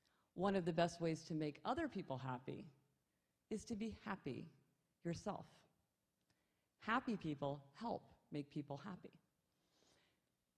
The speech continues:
Now, many people are concerned about the aim of wishing to be happier because they, they worry that it's selfish. And this concern comes in two forms. One is to think, "I have all the elements of a happy life.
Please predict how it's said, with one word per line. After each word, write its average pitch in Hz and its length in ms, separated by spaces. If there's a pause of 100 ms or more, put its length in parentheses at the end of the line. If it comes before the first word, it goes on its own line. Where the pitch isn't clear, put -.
(320)
Now, 262 120
many 302 260
people 254 420
are 202 100
concerned 208 880 (600)
about 175 280
the 190 160
aim 147 400 (100)
of 139 160
wishing 160 300
to 139 100
be 135 140
happier 127 520 (680)
because 180 240
they, 175 340 (380)
they 170 100
worry 165 260
that 156 140
it's 139 160
selfish. 135 400 (1300)
And 196 100
this 247 140
concern 240 340
comes 175 220
in 151 80
two 147 160
forms. - 480 (760)
One 262 280
is 330 160
to 202 100
think, 160 480 (1040)
"I 339 60
have 330 140
all 330 100
the 320 140
elements 311 400
of 175 80
a 233 40
happy 262 300
life. 330 320